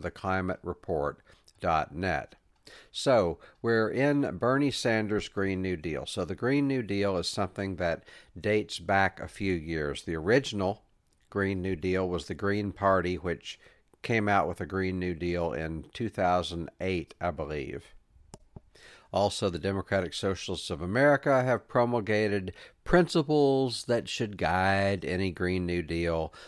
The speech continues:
Also, Alexandria Ocasio-Cortez, as soon as she got into office in twenty nineteen, early in twenty nineteen, she put forth her Green New Deal proposal.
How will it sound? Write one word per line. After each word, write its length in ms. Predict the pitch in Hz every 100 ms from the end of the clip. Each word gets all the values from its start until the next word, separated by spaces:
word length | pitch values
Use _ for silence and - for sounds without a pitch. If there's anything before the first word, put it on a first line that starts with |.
| -
Also, 500 | - 101 101 - 104
Alexandria 760 | 85 104 120 95 113 107 107 101
Ocasio-Cortez, 1120 | - 104 101 98 92 - 107 - 87 82 82
as 100 | 85
soon 200 | - 107
as 80 | 101
she 140 | -
got 240 | 92 92 92
into 200 | 87 95
office 480 | 90 90 - 90 -
in 100 | 80
twenty 320 | - 98 92
nineteen, 1000 | 87 90 - - - 107 85 80 87 104 - _
early 240 | 92 95 87
in 100 | 82
twenty 280 | - 95 87
nineteen, 680 | 82 80 - 92 87 85 - - -
she 220 | - 107
put 400 | - - 104 -
forth 400 | - 90 87 - _ _
her 420 | 101 98 98 95 - _ _ _ _ _ - 85 92 92
Green 340 | 101 104 101
New 160 | 95 92
Deal 260 | 87 87
proposal. 800 | 78 - - 101 104 92 98 98